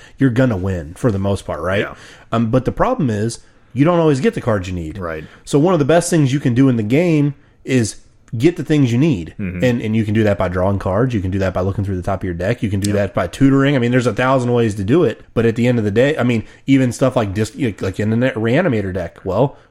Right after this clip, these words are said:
Speaker 1: what if we just dredge cards and I put cards in my graveyard and I can cast them from my graveyard?
Speaker 2: Mm-hmm.
Speaker 1: That's another method of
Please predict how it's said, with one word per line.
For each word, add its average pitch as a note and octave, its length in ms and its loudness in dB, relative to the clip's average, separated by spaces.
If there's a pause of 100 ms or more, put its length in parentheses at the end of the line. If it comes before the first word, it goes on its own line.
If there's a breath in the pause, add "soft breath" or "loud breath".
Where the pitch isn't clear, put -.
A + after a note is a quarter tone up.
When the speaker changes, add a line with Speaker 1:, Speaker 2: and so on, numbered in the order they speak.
Speaker 1:
what G#2 120 0
if G#2+ 80 -2
we B2+ 120 4
just B2 200 0
dredge C3 320 0
cards A2+ 360 0
and A2+ 80 0
I A2+ 40 2
put C3 200 0
cards B2+ 280 0
in B2+ 60 2
my A#2+ 140 2
graveyard A#2+ 320 2
and A2+ 100 0
I B2 60 0
can G#2+ 100 -4
cast A2 280 -2
them B2+ 100 -2
from B2+ 100 -2
my A#2+ 140 0
graveyard? A#2 480 -2
Speaker 2:
Mm-hmm. G2+ 240 -6
Speaker 1:
That's B2+ 180 0
another C3+ 340 2
method B2 380 0
of G#2 300 0